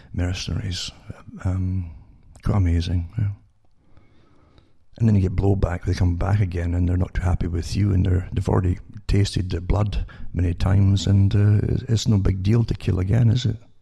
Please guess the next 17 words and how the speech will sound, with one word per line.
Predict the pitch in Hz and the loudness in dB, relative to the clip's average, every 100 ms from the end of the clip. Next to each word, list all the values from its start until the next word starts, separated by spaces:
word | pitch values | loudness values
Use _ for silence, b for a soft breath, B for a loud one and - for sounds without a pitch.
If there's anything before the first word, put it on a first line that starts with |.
| _ _ _ _ | _ _ _ _
Trump's | - 113 - 98 | 0 0 0 0
own | 95 87 | 2 2
wag | 95 98 | 0 -2
the | - 87 | -2 -6
dog | 87 101 98 | -2 -2 0
is | 95 92 | -2 0
Iran | 92 98 98 92 | 0 2 2 2
hit | 117 - | 0 -4
job | - 90 90 | -2 -2 0
a | |
distraction | 90 87 - - - - 90 | -4 -6 -4 -6 -6 -6 -6
for | - 101 | -4 -4
impeachment | 87 - - - 95 85 95 | -2 -2 -2 0 -2 0 2
lynch | 98 87 | 2 2
mob | 87 90 90 | 0 -2 -2
back | 104 - - | -6 -6 -6
home. | - 123 120 107 | 0 4 4 2